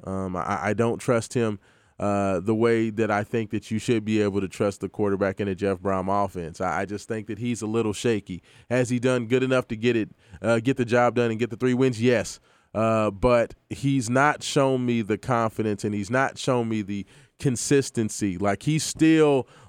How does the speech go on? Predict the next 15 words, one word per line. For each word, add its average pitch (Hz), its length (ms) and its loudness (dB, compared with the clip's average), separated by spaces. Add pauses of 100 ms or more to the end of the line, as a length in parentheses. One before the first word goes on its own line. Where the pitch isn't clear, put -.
looks 147 380 2
like 127 400 2 (440)
a 135 100 2
young 131 540 2
quarterback, 123 600 2
the 120 100 0
way 120 260 2
he's 120 280 -2
seeing 143 640 0
these 123 260 0
guys 117 360 2
late 117 380 0
down 113 240 0
the 107 80 -2
field 127 340 2